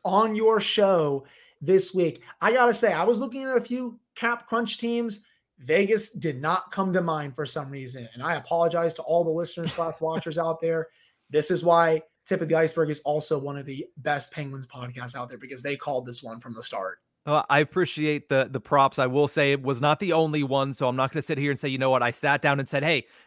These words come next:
Speaker 2: this is the move that happens." It's not what I said. It's, it's not what
Speaker 1: <laughs>
Speaker 2: happened, but I did mention, obviously, Riley Smith in Vegas. It just seems like every year, you know, it, they wanna sign Barbashev, they wanna sign Hill, and I'm like, "They never have cap space, so they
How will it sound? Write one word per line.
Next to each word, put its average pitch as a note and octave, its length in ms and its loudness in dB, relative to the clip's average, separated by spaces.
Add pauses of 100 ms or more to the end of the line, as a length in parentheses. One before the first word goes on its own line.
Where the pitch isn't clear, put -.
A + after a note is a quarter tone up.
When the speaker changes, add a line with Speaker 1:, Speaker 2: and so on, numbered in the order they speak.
Speaker 2:
this G3 240 2
is G3+ 220 -2
the F3 80 0
move E3+ 320 2
that C#3 100 -2
happens." C#3 400 -2
It's - 280 -20
not B2 120 -2
what A#2 100 -2
I A#2 60 -2
said. - 300 -10 (260)
It's, - 280 -8
it's C#3 180 -8
not D3 160 4
what D#3 80 0
Speaker 1:
<laughs> - 20 -4
Speaker 2:
happened, C3 460 0
but D3 120 2
I C#3 80 6
did E3 200 2
mention, D#3 280 0
obviously, C3 380 0
Riley B2 300 0
Smith C3 300 -4
in A#2 100 -8
Vegas. C3 340 -2
It D3 80 -10
just - 220 -4
seems F#3+ 260 -2
like D#3 140 0
every D3 240 0
year, C#3 320 0 (480)
you C#3+ 80 -6
know, C3+ 80 -4 (120)
it, D3+ 160 -6 (460)
they A#2+ 100 -2
wanna B2 200 -2
sign D#3+ 200 -2
Barbashev, D3 440 2
they A2+ 80 0
wanna B2 180 0
sign C3+ 220 -2
Hill, C#3 220 2
and A2 80 -4
I'm G#2+ 60 -6
like, G2+ 160 -10 (120)
"They E3 140 -6
never F3 280 0
have A2+ 180 0
cap A2 220 -2
space, A2+ 240 -4
so A#2+ 80 -6
they A2 140 -4